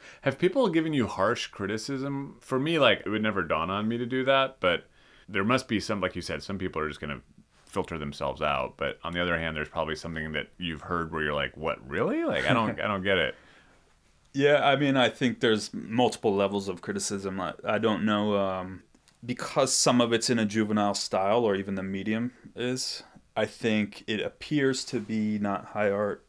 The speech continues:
Speaker 2: or unclear if this is professional art. You know, there's,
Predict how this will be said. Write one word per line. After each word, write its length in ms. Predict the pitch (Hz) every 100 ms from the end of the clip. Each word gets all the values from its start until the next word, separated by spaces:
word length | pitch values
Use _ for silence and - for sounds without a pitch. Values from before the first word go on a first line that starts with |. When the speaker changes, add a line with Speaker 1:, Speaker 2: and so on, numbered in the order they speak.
| -
Speaker 2:
or 300 | 101 95 92 _ _ -
unclear 800 | 117 113 - - 113 101 104 123 -
if 240 | 107 - -
this 220 | 107 -
is 400 | 104 95 - - - _
professional 720 | - 107 - 95 - 104 98 98
art. 260 | 98 107 -
You 80 | 113
know, 200 | 107 107
there's, 240 | 104 98